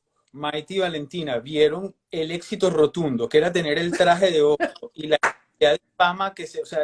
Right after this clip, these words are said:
Speaker 1: el, el despertar colectivo que se presentaba en Japón, cuando tú te paseabas con el tra-, el traje de oro, me lo quitaron a, a,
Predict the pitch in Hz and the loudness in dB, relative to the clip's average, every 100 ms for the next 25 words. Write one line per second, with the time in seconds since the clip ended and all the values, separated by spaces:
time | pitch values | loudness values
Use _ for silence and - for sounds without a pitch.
0 | 151 151 151 _ _ _ _ 160 160 156 | -4 -8 -12 _ _ _ _ -8 -4 -4
1 | 240 - 160 147 - 165 165 - 196 170 | -4 -4 -4 -2 0 0 0 0 0 0
2 | 196 190 180 151 143 147 143 139 170 175 | -2 0 -2 -2 -4 -4 -4 -2 0 0
3 | 175 165 127 120 117 - 139 170 - 170 | -2 -4 -6 -12 -12 -14 -6 -6 -4 -6
4 | 151 156 143 - 139 - 156 - _ 131 | -2 0 0 -2 -8 -4 -4 -4 _ -4
5 | 127 180 - 254 - 165 139 - - 127 | -4 -8 -8 -8 -6 0 -2 -2 0 2
6 | 139 190 196 _ - 139 117 104 - 117 | 2 -6 -18 _ -2 0 0 -6 -12 -10